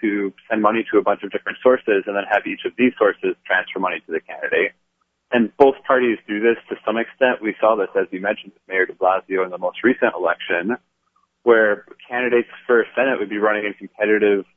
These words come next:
races upstate, and you'd see some donors, particularly New York City types, um, some unions that are more heavily concentrated in New York City, as well as figures like John Catsimatidis, would contribute money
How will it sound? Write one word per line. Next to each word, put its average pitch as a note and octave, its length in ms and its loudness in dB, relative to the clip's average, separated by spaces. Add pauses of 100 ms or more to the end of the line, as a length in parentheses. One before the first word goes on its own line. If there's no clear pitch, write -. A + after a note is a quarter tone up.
(100)
races A2 420 2
upstate, A2+ 640 0 (320)
and A2+ 180 -6
you'd G#2+ 140 -2 (100)
see B2 220 4
some G2 160 0
donors, G2+ 360 0 (260)
particularly G#2+ 500 2
New G#2+ 120 -2
York G2+ 180 2 (100)
City B2+ 200 0
types, F2+ 420 -4
um, F#2 360 0
some G2+ 140 0
unions A2 400 0
that G#2 80 4
are F#2+ 80 4
more G2+ 160 2
heavily G2+ 320 -2
concentrated A#2 560 -2
in A#2 80 -4
New A#2+ 60 -4
York A#2+ 240 0
City, A#2+ 180 0
as F#2 140 0
well G2+ 240 4
as F#2+ 160 -4
figures G2+ 260 -2
like F2+ 180 0
John G2 220 0
Catsimatidis, A#2 720 -2 (800)
would A2+ 220 2 (160)
contribute C3 480 0
money G2+ 260 0